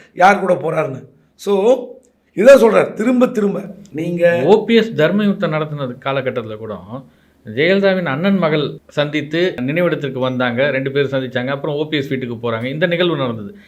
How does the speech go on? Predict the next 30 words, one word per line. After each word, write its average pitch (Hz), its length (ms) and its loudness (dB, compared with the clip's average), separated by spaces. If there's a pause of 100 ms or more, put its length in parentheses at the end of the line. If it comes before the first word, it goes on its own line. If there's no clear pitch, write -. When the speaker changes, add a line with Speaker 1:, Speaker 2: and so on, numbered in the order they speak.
(140)
Speaker 2:
அதுவாது 196 500 2
ஒரு 180 520 0
அண்ணன் 185 340 0
மகள் 165 420 -2
அஃபிஷியலா 160 600 -2
தெரிஞ்சது, 151 480 -2
வெளி 156 220 -2
உலகத்துக்கு 127 520 -4
தெரிஞ்சது, 123 420 -4 (220)
அந்த 131 200 -2
அம்மாவே 143 600 -2
சொன்னது. 107 440 -8 (800)
ஆனா, 208 220 2
அதை 196 220 4
விட 254 160 2
மோசமான 254 640 4
ஒரு 220 140 4
செயலா 175 560 6
தானே 160 200 2
இது 127 120 0
இருக்குது. 120 220 -4
இங்க 139 220 0
இருக்க 208 280 2
திமுக 247 360 4
கூட 208 200 4
நான் 175 160 2
அந்த 165 140 2
விமர்சனத்தை 156 600 0
இன்னும் 143 240 -2
முன்வைக்கலையே. 117 720 -2